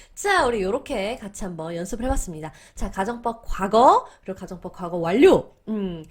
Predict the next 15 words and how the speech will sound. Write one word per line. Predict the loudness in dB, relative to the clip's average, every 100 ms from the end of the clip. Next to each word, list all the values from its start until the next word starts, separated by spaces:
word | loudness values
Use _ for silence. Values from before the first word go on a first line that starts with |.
| -20 -8
자, | -6
우리 | -2 -4 0
처음에는요, | 4 6 6 4 2 0 -2
좀 | -4 -6
헷갈릴 | -2 -2
수 | -2 -10
있으니까, | -10 -10 -2 -2 -2 -12 _ -10
어, | -8 -6 -4
영상 | -2 -2 2
여러 | 4 4
번 | 2 2
보고 | 0 0 -4 -2
반복해서, | -2 4 4 4 -8 -10 _
어, | -10 -10 -10
학습하시고, | -10 2 6 6 6 0 -2